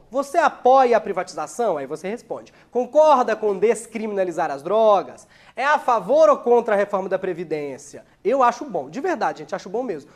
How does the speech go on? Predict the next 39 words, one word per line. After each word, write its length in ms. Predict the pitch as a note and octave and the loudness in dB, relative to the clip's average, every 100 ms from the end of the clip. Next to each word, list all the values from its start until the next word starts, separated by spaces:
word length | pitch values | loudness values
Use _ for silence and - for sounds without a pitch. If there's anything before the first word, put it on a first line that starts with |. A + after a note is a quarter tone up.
| _ | _
Porque 160 | _ G#3+ | _ -4
do 120 | G#3 | -2
jeito 240 | F3+ B3+ | -4 -4
que 60 | - | -4
a 40 | G#3+ | -6
gente 160 | A3 | -6
já 80 | G3 | -6
elegeu 300 | G3+ E3+ D#3 | -6 -6 -8
um 100 | E3+ | -10
bando 520 | G#3+ D3 B3+ D#4 F4+ | -10 -2 2 2 0
de 80 | C#4+ | -4
candidato 460 | - A#3+ F#3+ G3 F#3 | -4 -4 -2 -6 -6
bizarro 760 | D#3 B3 D#4 D#3 E3+ F#3+ F#3 - _ | -16 -10 -10 -4 -2 -2 -2 -16 _
e 60 | G3 | -20
subcelebridade 1000 | - C#4+ E4 D#4 C4 A3+ G3 F3 G#3 G3 | -8 -4 -2 0 0 -2 -2 0 0 -2
nas 180 | F3 E3 | -6 -6
eleições, 500 | F3+ D3 G#3+ A#3+ - - _ | -8 -8 -6 -6 -8 -20 _
parece 340 | G#3 A#3 B3 B3 | -4 -2 -4 -2
que 80 | |
as 180 | B3+ F#3+ | -2 -2
últimas 280 | A3 A#3+ A#3 | -6 -4 -4
perguntas 500 | A3+ G#3 G3+ C4 A#3+ | 0 -2 -2 -8 -8
foram: 380 | - A3+ G3 E3+ - _ | 0 0 0 -4 -12 _
"Pior 220 | - G#4+ B3 | 2 4 4
do 100 | C4 | 2
que 120 | B3 | 0
tá, 440 | - F3+ C#3+ - _ | 2 0 -2 -12 _
fica." 560 | - E4+ - F3 C3 - - F3 G#3+ G#3 - - G#3 G3+ - - - - | 4 4 4 -6 -8 -14 -20 -16 -14 -12 -10 -10 -10 -10 -10 -10 -12 -4
"Você 220 | G4 F#4+ | -2 4
acha 240 | F#4+ - C#4 | 4 6 4
a 40 | |
Fazenda 400 | - G#3+ G#3+ G3 | 4 4 2 0
importante?" 720 | F#3+ G3 - C#4+ G3+ - - C#4+ | -2 -2 2 2 2 -2 -10 -2
"A 100 | F#3 | 2
da 100 | A3 | 4
Record, 480 | E4 - C4 F3 | 4 4 4 4
não 180 | E3+ C4+ | 4 4
o 40 | G4+ | 6
Ministério." 680 | F#4+ G4 C4+ F#3+ D#3 C3+ | 6 6 4 4 2 -6